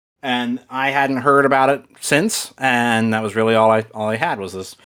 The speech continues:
brief little trailer where you see him fighting maybe androids, where it seems like maybe the technology on the, the, the moon base has gone by or whatever.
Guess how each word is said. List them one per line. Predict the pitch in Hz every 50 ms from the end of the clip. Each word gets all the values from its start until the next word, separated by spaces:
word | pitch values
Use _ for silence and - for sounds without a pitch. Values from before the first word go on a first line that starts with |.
| _ _ _
brief | - 120 127 120 - 135
little | 123 117
trailer | 110 - - 127 131 135 131
where | 127 123
you | 117 110 107
see | - - 135 127
him | 120 113
fighting | - 135 127 123 123 113 110
maybe | 113 127 127 135 123 120
androids, | 120 135 139 160 180 190 196 185 - - - _ _ _ _ _ _ _ _
where | - 120 117
it | 110 -
seems | - 135 123 -
like | 120 104 113
maybe | 113 113 120 117 120 110
the | 110 113 107 104 - _
technology | - - 117 110 - 113 110 113 117 113 110 120 117
on | 113 113 113 113
the, | 110 110 107 - _ _ -
the, | 110 101 98
the | 90 101 101
moon | 104 110 113 113
base | 113 117 120 117 117 -
has | 113 110
gone | - 127 123 120 120
by | 123 120 120 123 127
or | 123 107
whatever. | 101 107 110 113 120 123